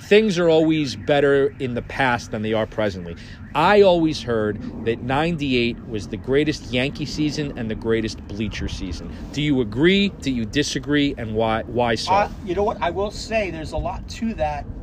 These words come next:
Speaker 2: Uh, there's a member of our group that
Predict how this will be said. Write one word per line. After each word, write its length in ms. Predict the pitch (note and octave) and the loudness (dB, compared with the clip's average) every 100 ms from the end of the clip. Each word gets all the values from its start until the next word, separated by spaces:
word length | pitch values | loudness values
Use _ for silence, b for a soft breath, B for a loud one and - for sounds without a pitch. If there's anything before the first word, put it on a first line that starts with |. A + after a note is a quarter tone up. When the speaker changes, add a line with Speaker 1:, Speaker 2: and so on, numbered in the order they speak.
| - - - - | -12 -14 -12 -2
Speaker 2:
Uh, 360 | D#3 D#3 D#3 D3+ - - - | 2 2 2 -2 -8 -14 -10
there's 400 | E3+ E3+ D#3 - | -8 -8 -8 -12
a 220 | D#3+ D#3+ | -10 -8
member 500 | D#3 F3+ F3+ F3+ E3+ - | -8 -8 -8 -8 -8 -8
of 320 | D3 D#3 D3 | -4 -4 -4
our 160 | D3 C#3 | -6 -6
group 300 | - F3 G3+ - E3 | -8 -10 -10 -10 -4
that 160 | D#3+ | -4